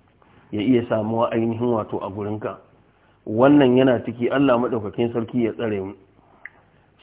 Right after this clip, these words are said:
Sannan manzon Allah sallallahu alaihi wa alihi wa sallama ya faɗa yake cewa,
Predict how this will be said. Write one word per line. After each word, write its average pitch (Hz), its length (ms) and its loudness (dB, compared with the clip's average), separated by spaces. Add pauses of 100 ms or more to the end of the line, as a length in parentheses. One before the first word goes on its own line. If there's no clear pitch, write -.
Sannan 143 580 6 (760)
manzon 113 360 -2
Allah 147 340 4
sallallahu 127 540 0
alaihi 120 280 0
wa 107 140 0
alihi 117 400 0
wa 107 160 -2
sallama 123 480 0
ya 120 140 0
faɗa 110 320 -4
yake 117 400 -4
cewa, 113 380 0